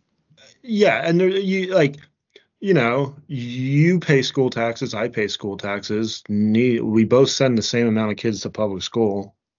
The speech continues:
Um, that hurts,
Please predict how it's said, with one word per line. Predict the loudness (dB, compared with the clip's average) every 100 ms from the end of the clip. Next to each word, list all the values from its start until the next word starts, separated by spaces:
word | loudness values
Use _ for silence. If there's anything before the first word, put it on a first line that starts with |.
| _ _ _ _ _ _ _
Um, | -4 0 0 -2 -6 -8 -14 _ _ _ _ _ _ _ _ _ _ _ _
that | -2 -2
hurts, | 0 0 0 0 -4 -4